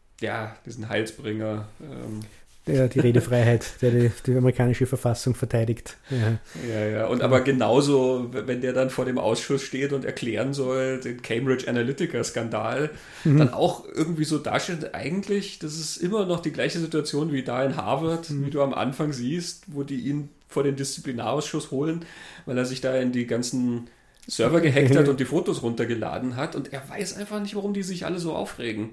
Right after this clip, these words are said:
Speaker 2: Mhm.
Speaker 1: Also er hat schon sozusagen sich mal entschuldigt,
Speaker 2: Mhm.
Speaker 1: ähm, aber irgendwie findet er ja auch, er hat da was geleistet und das ist gar nicht so, wird gar nicht so richtig anerkannt. Ähm, aber er weiß nicht, warum sich die alle aufregen.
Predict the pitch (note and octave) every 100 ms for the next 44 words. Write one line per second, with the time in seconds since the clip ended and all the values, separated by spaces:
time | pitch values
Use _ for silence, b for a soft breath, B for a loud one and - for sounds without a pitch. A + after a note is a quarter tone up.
0 | - D3 D3 C#3+ _ B2 B2 D3 - F3+
1 | C3+ A#2+ - B2+ D#3 C3 A#2 B2 B2 G3
2 | F#3+ - B2+ A3+ A#3+ - - b b B2
3 | C3 _ - D#3 - C#3 C#3+ D#3+ F#3 F3
4 | E3 F3 E3+ D#3+ D3+ B2 D3+ C#3+ C#3 E3+
5 | D3 C3 B2 - G#2+ - - B3+ - -
6 | - C#3 C#3 - - B2 E3+ E3+ D3+ D3
7 | D3+ C#3+ D#3 C#3+ C#3 C3 - A#2+ D#3 -
8 | G#3 C4 - B B B B B - D#3
9 | E3 C3+ B2+ B2+ A2+ C#3+ D3 A3+ G#3+ F3+
10 | F#3+ F#3 F3 - - G#3+ - G3 G3 -
11 | - - A2